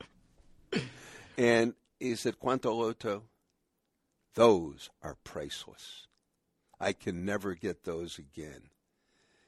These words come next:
And he said, "The only reason that I will play, if healthy, in the two thousand twelve Olympics is to once again be in a village." Because if you will remember,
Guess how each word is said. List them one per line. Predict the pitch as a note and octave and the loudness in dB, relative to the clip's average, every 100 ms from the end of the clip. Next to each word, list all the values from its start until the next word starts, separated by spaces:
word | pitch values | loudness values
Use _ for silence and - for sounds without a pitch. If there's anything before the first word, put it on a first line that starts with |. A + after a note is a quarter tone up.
| - | -12
And | G2+ | -4
he | G2 | -4
said, | F#2+ - A2 F#2+ | -2 2 0 2
"The | G2 - | -4 -2
only | B2 C3+ C#3 B2+ | -2 0 0 0
reason | G#2+ G#2+ A#2+ A#2 G2+ F2 D#2+ D#2+ | -2 -4 -4 -4 -6 -8 -8 -6
that | F2+ | -4
I | F2 | -2
will | G2+ F2 | -4 -6
play, | F#2 - - G#2+ G2 D2+ C2+ _ _ _ _ _ _ _ _ - | -10 -8 0 2 2 -2 -10 _ _ _ _ _ _ _ _ 0
if | G2+ - | 0 2
healthy, | B2+ B2 B2 - C#2 - _ _ _ _ _ - | 2 4 2 -2 -14 -14 _ _ _ _ _ -6
in | G2+ F2+ | -4 -4
the | E2 | -6
two | - - B2 | -10 -8 -8
thousand | - G2 F#2+ F#2+ - F2 D#2+ - | -2 0 0 -2 -6 -8 -10 -12
twelve | - G2+ G2+ G2 | -6 -2 -2 -2
Olympics | F2+ E2+ F#2+ G2+ - - - - - _ _ _ _ _ | -4 -4 -6 -8 -14 -16 -14 -14 -16 _ _ _ _ _
is | F#2 - | -10 -8
to | - | -6
once | F#2 E2+ G2+ G#2+ - | -8 -4 -4 -4 -4
again | G#2 F2+ F#2+ F2+ F2 | -8 -4 -4 -4 -8
be | D2+ F2 | -8 -8
in | F2 | -8
a | |
village." | D#2 F2+ D#2+ B1 - - - | -8 -8 -8 -12 -14 -18 -14
Because | F#2 - G2 E2+ F#2 | -16 -8 -8 -6 -8
if | F2+ | -10
you | A2 F#2 | -8 -6
will | F#2 F2 | -4 -6
remember, | E2+ E2+ F#2 A#2 E2+ C#2+ | -8 -8 -6 -6 -8 -12